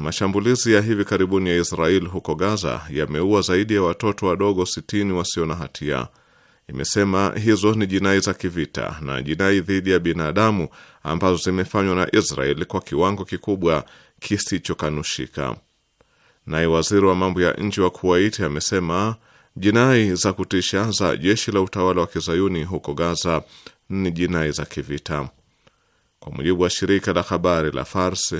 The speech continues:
Ahmed Nasser Mohamed As-Sabah alisema hayo jana Alhamisi na kuongeza kuwa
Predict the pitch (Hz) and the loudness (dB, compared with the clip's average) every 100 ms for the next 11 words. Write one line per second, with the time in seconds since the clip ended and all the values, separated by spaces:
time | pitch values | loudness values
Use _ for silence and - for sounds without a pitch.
0 | 87 92 101 90 82 90 90 - 78 82 | -2 -2 0 -2 -2 -4 -4 -4 -6 -6
1 | 95 85 73 69 - - 64 98 95 90 | -6 -4 -4 -4 -4 -6 -4 0 0 0
2 | - - - - _ - 82 90 120 110 | -6 -20 -20 -20 _ -4 -2 2 2 2
3 | 107 110 98 101 104 95 80 - 76 80 | 2 4 4 4 4 2 -2 -4 -4 -4
4 | 98 - 104 - 92 85 78 71 - 87 | -4 -4 -6 -4 -6 -4 -8 -8 0 0
5 | 73 | 0